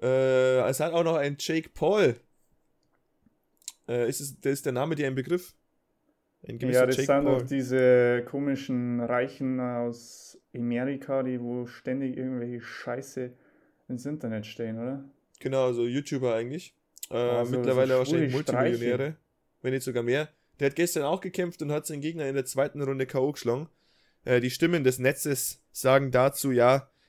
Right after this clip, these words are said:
Speaker 1: der ist wie der Ryan Garcia, äh, äh, ziemlich, ziemlich, ein
Speaker 2: Boah.
Speaker 1: ziemlich erfolgreicher junger Boxer, glaub ich,
Speaker 2: Mhm.
Speaker 1: oder aufstrebender Boxer. Der kämpft nie gegen einen richtigen Gegner,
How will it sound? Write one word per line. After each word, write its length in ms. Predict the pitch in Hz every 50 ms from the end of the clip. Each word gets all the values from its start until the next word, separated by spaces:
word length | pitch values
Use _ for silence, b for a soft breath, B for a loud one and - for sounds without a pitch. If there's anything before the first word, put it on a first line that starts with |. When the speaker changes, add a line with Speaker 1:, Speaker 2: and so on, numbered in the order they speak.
| _ -
Speaker 1:
der 160 | 123 127 127
ist 180 | 127 127 - 123
wie 100 | 139 156
der 140 | 156 135 123
Ryan 280 | 123 127 139 139 131 127
Garcia, 720 | 127 117 113 - - 139 156 170 165 151 120 123 127 131
äh, 720 | 127 - - 52 50 - - 98 123 131 127 123 120 110
äh, 60 | 120 123
ziemlich, 460 | - 123 123 123 127 123 - - -
ziemlich, 300 | - - 123 123 127 131
ein 60 | -
Speaker 2:
Boah. 300 | - - - 65 64 62
Speaker 1:
ziemlich 200 | - - 135 -
erfolgreicher 600 | 107 120 120 - 135 135 156 156 147 143 139 - _ _ _
junger 260 | - 120 147 160 170
Boxer, 360 | 160 - 156 - - - 156 151
glaub 200 | 143 147 147 151
ich, 120 | 156 160 - _ b b b b b
Speaker 2:
Mhm. 140 | - 143 123
Speaker 1:
oder 160 | - - - -
aufstrebender 480 | 123 131 - - 139 139 135 135 139
Boxer. 460 | 131 - 135 - - 143 139 135 - _ _ _ _ _ _ _ _ _ _ _ -
Der 100 | 123 120
kämpft 360 | - 151 143 139 - - -
nie 180 | 143 160 170 147
gegen 220 | 147 139 127 127
einen 120 | 123 120 120
richtigen 420 | 139 139 - - - 127 127 120
Gegner, 440 | - 131 131 127 - 98 101 117